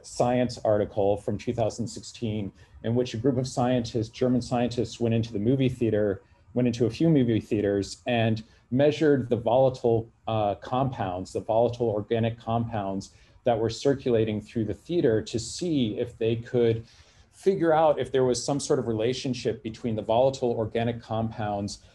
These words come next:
um, emitted by the audience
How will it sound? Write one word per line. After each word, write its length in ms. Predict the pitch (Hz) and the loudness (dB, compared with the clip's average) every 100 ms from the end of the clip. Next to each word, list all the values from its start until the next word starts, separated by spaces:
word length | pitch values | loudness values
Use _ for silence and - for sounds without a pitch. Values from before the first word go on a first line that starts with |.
| - 107 | -12 -6
um, 260 | 107 107 127 | -4 -4 -4
emitted 720 | 113 120 143 147 127 110 - | 0 2 2 4 2 2 0
by 240 | 110 110 | 2 2
the 140 | 107 - | 2 0
audience 640 | 123 151 123 95 90 92 | 2 4 2 0 -4 -8